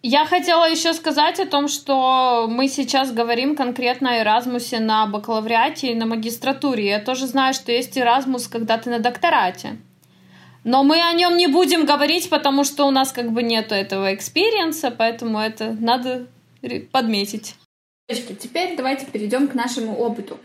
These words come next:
Speaker 2: И так как у нас, э, в нашем, так сказать, э, в нашей тройке первым победителем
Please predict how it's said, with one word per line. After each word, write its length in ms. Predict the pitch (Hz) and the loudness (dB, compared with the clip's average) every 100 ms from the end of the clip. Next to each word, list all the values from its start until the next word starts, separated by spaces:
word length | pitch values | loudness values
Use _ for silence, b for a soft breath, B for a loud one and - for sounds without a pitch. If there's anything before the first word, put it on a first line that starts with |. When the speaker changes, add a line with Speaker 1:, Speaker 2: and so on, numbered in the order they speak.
| 277 311 262 | -14 -12 -8
Speaker 2:
И 80 | 226 | -6
так 240 | 226 294 | -4 -2
как 160 | 285 240 | -2 -2
у 60 | 233 | -4
нас, 400 | 220 214 214 - | -4 -4 -6 -10
э, 380 | 190 190 185 196 208 262 269 _ _ _ _ _ - | -8 -6 -6 -6 -10 -14 -18 _ _ _ _ _ -6
в 100 | 226 | 0
нашем, 420 | 247 240 240 226 | 2 2 0 -2
так 200 | 220 226 | -2 -4
сказать, 500 | - 233 220 214 208 | -6 -2 0 0 -2
э, 200 | 214 196 | -4 -2
в 60 | 220 | 0
нашей 300 | 240 254 254 | 0 0 -2
тройке 480 | 233 247 240 240 208 | 0 0 0 0 -4
первым 460 | 202 254 254 254 | -4 0 2 2
победителем 800 | 233 220 226 220 240 220 208 247 | 2 0 0 -2 -2 -2 2 2